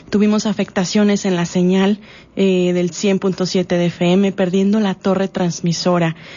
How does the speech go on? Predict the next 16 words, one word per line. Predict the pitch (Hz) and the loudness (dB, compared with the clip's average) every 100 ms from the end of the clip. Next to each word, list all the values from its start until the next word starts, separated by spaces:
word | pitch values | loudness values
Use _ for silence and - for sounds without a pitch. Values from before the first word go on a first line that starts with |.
| - - | -16 -4
Eh, | 185 180 180 | 0 2 2
y | |
bueno, | 175 185 190 | 2 2 0
pues | 185 185 180 - - - | 0 -2 -4 -14 -12 -2
al | 190 190 | 0 0
fuerte | 175 214 202 - 208 | -2 -2 -2 -2 0
aire | 196 190 190 | 0 2 2
del | 185 180 | 0 0
huracán, | 175 175 214 214 220 | -2 -2 0 0 0
pues | 196 | 0
esta | 185 - 196 | -2 -4 -2
torre | 202 190 185 | 0 0 0
cayó | 185 175 | 0 0
a | 165 | -2
tierra, | - 220 208 202 254 - - - - | 0 0 2 0 -2 -6 -20 -16 -2
dañando | 202 202 208 214 214 220 | 0 2 2 2 0 -2